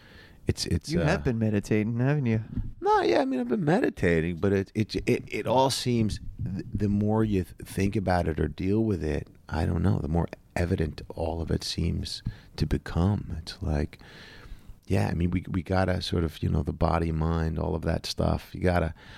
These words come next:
Speaker 1: alter our definitions of success, right? I mean, because as long as you think it's about one thing or another or material accumulation, you're gonna be met with a kind of sadness ultimately. So it's like,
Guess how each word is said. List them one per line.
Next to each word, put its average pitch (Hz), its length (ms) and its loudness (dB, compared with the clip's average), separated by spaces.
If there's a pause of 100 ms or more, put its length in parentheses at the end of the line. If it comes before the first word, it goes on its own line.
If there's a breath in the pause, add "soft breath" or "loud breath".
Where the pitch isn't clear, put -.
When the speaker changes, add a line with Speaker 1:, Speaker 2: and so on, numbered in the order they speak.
(180 loud breath)
Speaker 1:
alter 98 500 2
our 85 140 4
definitions 82 680 0
of 78 160 -2
success, - 760 -2
right? 92 300 2
I 90 60 0
mean, 87 200 0
because 87 400 0
as 82 120 -4
long 98 300 2
as 82 140 -2
you 87 80 0
think 87 300 0
it's - 180 -2
about 85 460 0
one 90 220 2
thing 82 320 -2
or 78 140 0
another 82 400 2
or 78 180 0
material 90 460 0
accumulation, 85 680 0
you're 87 140 2
gonna 95 120 0 (440 loud breath)
be - 100 0
met 120 220 4
with 95 100 2
a 92 40 -2
kind 98 240 2
of 82 80 -4
sadness 92 580 0
ultimately. 80 640 0
So 87 240 2
it's - 180 -2
like, 85 280 0